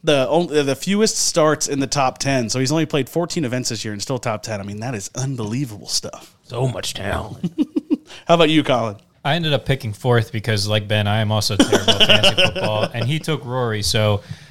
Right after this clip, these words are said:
Speaker 3: um, I was left kinda checking back through my notes to figure out, uh, can I,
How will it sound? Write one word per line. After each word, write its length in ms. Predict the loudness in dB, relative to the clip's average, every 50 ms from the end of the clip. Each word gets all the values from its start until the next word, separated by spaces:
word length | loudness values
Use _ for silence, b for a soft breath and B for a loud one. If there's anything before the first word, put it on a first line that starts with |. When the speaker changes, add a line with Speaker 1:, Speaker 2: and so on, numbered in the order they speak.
| B B
Speaker 3:
um, 260 | -2 0 2 2 2 4
I 140 | 2 4
was 180 | 2 2 -2 -2
left 260 | -2 -2 -2 -2 -4
kinda 220 | -6 -4 -4 -4 -4
checking 460 | 0 0 0 0 0 -2 -6 -6 -10
back 340 | -6 -2 0 0 0 0 0
through 140 | -2 0 2
my 140 | 2 2 2
notes 260 | 4 2 2 2 -2
to 80 | -6
figure 300 | -4 -6 -4 -2 0 0
out, 260 | 2 2 0 0 -4 _ b b b b b b b b b 0
uh, 240 | 2 2 2 2 B B B B -10
can 140 | -6 -2 0
I, 220 | 0 0 -2